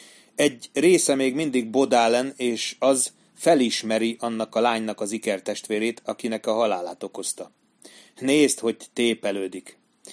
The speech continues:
S érzed, hogy növekszik azoknak a lelkeknek a haragja, akik egykor a testvériség tagjai voltak?” „Érzem”, ismerte el Ekodasz. „Éhség, vágy, zavarodottság.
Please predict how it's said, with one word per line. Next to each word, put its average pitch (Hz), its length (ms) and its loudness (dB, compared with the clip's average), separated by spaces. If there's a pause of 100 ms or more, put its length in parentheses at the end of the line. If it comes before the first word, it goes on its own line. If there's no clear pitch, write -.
(100)
S - 180 -8
érzed, 135 480 2
hogy 117 380 0
növekszik 120 640 -2
azoknak 113 460 -6
a 110 180 -2 (180)
lelkeknek 110 800 -2
a 107 60 -2
haragja, 107 520 -2 (180)
akik - 400 -8
egykor 113 420 -2
a 107 140 0 (220)
testvériség 113 840 -2
tagjai 110 360 0
voltak?” 117 480 0 (800)
„Érzem”, 95 540 -6 (280)
ismerte 101 520 -10
el 95 100 -8
Ekodasz. 92 460 -14 (420)
„Éhség, 135 720 2 (220)
vágy, 117 560 0 (360)
zavarodottság. 107 1000 -2